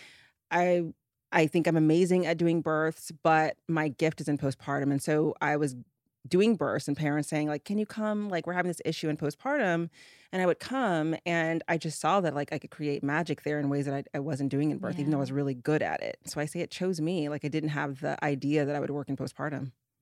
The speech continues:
Speaker 2: I really got into this field, well, for a number of reasons. And when I join you on your podcast, we'll dive into that more, I'm sure. But for me, birth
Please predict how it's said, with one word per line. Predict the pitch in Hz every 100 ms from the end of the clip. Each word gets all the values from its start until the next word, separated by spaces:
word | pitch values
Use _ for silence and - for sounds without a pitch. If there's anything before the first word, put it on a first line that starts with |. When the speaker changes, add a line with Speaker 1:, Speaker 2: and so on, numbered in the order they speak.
| _ _ - - - - -
Speaker 2:
I | 220 226 247
really | 233 226 220
got | 208 196
into | 196 196
this | 185 -
field, | 185 170 185
well, | 180
for | -
a | 180
number | 165 165
of | 165
reasons. | 165 160 165 165
And | 165
when | 165
I | 160 160 - -
join | 175 170 170
you | 165
on | 165
your | 185
podcast, | - 202 - 190 -
we'll | 185
dive | 175 175
into | 170 180
that | 175 139
more, | 190
I'm | 185 170
sure. | 196 - 220 214
But | 208 208 196 - - - - _ _ _ -
for | - 240
me, | 214 214 226 254
birth | 214 196 190 196